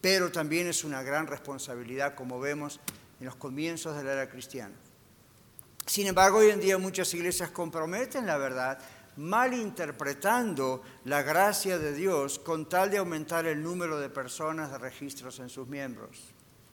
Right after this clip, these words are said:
Hay otro ejemplo, otro ejemplo de la familia transmitiendo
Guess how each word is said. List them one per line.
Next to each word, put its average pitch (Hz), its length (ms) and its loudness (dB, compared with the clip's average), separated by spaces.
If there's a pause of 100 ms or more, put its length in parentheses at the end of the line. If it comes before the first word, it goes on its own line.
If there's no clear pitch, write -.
(1500)
Hay 269 120 12
otro 320 240 10
ejemplo, 120 500 4 (960)
otro 185 220 4
ejemplo 247 380 4
de 233 80 8
la 208 100 8
familia 202 440 0
transmitiendo 175 920 0